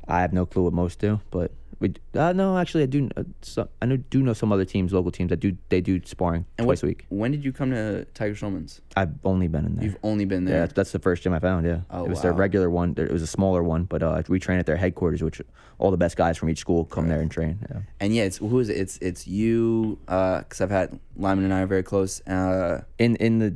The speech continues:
Speaker 1: U F C, it's me, uh, Mike Trizano, Lyman, Julio,
Speaker 2: Julio and Jimmy.
Speaker 1: and Jimmy, yeah.
Speaker 2: And it's just you, you five?
Speaker 1: You five, yeah, us five in the U F C, yeah.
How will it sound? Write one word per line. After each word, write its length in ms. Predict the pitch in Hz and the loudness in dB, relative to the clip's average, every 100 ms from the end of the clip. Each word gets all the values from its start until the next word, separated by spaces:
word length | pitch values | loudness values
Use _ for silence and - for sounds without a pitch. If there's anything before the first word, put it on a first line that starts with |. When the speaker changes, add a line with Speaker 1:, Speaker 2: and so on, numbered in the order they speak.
| - | 2
Speaker 1:
U 140 | 113 | 2
F 100 | 104 | 4
C, 120 | 123 | 2
it's 160 | 113 - | 2 4
me, 420 | 104 107 113 117 - - - - - - - - | 4 4 2 -2 -8 -16 -16 -16 -16 -12 -6 0
uh, 80 | 98 | 2
Mike 160 | 101 | 2
Trizano, 560 | - 104 101 101 101 95 - | 0 0 2 2 2 0 0
Lyman, 560 | 95 98 98 95 92 - - - - | 2 2 2 0 -2 -6 -14 -16 -4
Julio, 480 | - 104 95 95 92 98 | 2 4 4 2 0 -4
Speaker 2:
Julio 280 | 98 98 | -4 -2
and 100 | 90 | -4
Jimmy. 200 | 85 92 | -4 0
Speaker 1:
and 100 | 92 | 0
Jimmy, 220 | 87 87 - - | 0 -2 -4 -8
yeah. 120 | 92 - - - - | -8 -10 -16 -10 -2
Speaker 2:
And 100 | 104 | -2
it's 80 | |
just 160 | 110 98 | -2 -4
you, 140 | 101 98 - | -4 -6 -6
you 160 | 101 | -4
five? 380 | 98 101 101 98 | 0 2 2 2
Speaker 1:
You 80 | 101 | 2
five, 240 | 90 85 - | 2 2 2
yeah, 160 | 95 | 2
us 100 | 95 | 2
five 140 | - 85 | 0 0
in 80 | 82 | 0
the 60 | |
U 40 | 87 | -2
F 40 | - | -4
C, 100 | |
yeah. 140 | - | -6